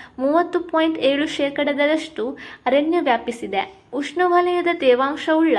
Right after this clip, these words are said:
ಪತನಶೀಲ ಕಾಡುಗಳಿಂದ ಉಷ್ಣವಲಯದ ಒಣ ಪತನಶೀಲ ಮತ್ತು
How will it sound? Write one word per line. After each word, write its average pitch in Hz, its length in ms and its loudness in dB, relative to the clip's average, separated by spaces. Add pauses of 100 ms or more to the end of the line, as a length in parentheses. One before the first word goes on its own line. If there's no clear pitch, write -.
ಪತನಶೀಲ 277 720 -2 (120)
ಕಾಡುಗಳಿಂದ 262 640 -2 (480)
ಉಷ್ಣವಲಯದ 339 760 0
ಒಣ 240 380 4
ಪತನಶೀಲ 302 720 -2
ಮತ್ತು 302 560 -4